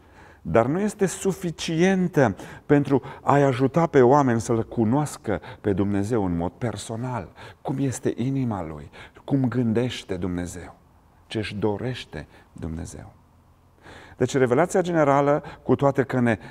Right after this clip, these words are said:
dă mai multe informații despre Dumnezeu,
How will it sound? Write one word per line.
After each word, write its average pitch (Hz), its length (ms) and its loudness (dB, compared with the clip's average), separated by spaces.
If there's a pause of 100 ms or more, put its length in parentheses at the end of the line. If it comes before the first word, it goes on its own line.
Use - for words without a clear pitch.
dă 107 300 6 (160)
mai 147 360 2
multe 165 400 2
informații 113 760 0
despre 127 300 -2
Dumnezeu, 107 600 -2